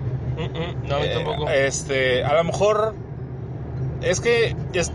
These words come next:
Speaker 2: esa, esa comparación está como que muy sobada, me parece.
Speaker 1: Sí.
Speaker 2: Digo, ya cada película que aparece la, la compara en directa con el Imperio Contraataca.
Speaker 1: Sí.
Speaker 2: Eh, o sea, para todos es,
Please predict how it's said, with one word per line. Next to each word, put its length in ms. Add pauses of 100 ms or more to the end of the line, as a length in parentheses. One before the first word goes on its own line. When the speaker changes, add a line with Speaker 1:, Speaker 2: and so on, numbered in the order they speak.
Speaker 2:
esa, 360
esa 840
comparación 500
está 160
como 180
que 80
muy 200
sobada, 500
me 120
parece. 420 (560)
Speaker 1:
Sí. 260
Speaker 2:
Digo, 400
ya 160
cada 240
película 400
que 100
aparece 760
la, 120 (180)
la 120
compara 440
en 80
directa 340
con 180
el 80
Imperio 320
Contraataca. 560 (960)
Speaker 1:
Sí. 200 (180)
Speaker 2:
Eh, 400
o 60
sea, 160
para 220
todos 260
es, 240